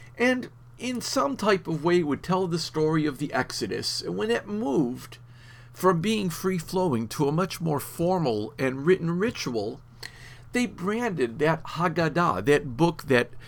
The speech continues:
developed, and they branded it with a core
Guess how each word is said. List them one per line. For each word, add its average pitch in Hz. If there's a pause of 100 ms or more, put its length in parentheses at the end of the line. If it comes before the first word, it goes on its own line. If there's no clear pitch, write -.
(180)
developed, 120 (1200)
and 190
they 202
branded 208
it -
with 160
a 156
core 127